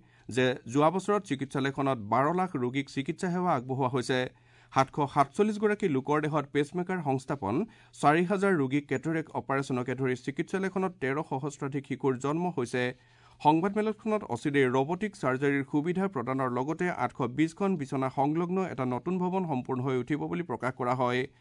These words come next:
আনহাতে চলিত বৰ্ষতে সংক্ৰামক ৰোগ গৱেষণা প্ৰতি-, পৰীক্ষাগাৰ এটাও কাৰ্যক্ষম হ'ব বুলি অধ্যক্ষগৰাকীয়ে জানিবলৈ দিয়ে। সংবাদমেলত চিকিৎসালয়খনৰ অধীক্ষক ডাক্তৰ অভিজিৎ শৰ্মাও উপস্থিত থাকে। অসম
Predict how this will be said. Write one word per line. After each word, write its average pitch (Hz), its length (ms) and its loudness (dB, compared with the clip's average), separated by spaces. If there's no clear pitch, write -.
আনহাতে 135 320 4
চলিত 170 360 0
বৰ্ষতে 165 600 2
সংক্ৰামক 131 480 0
ৰোগ 156 220 2
গৱেষণা 131 420 0
প্ৰতি-, 131 400 -6
পৰীক্ষাগাৰ 170 600 -2
এটাও 131 220 -2
কাৰ্যক্ষম 170 720 -4
হ'ব 127 180 -2
বুলি 139 160 0
অধ্যক্ষগৰাকীয়ে 131 1080 -2
জানিবলৈ 127 400 0
দিয়ে। 123 200 2
সংবাদমেলত 135 560 0
চিকিৎসালয়খনৰ 190 680 0
অধীক্ষক 143 520 -2
ডাক্তৰ 131 280 -2
অভিজিৎ 165 420 -2
শৰ্মাও 120 320 0
উপস্থিত 131 400 -4
থাকে। 123 400 0
অসম 160 400 6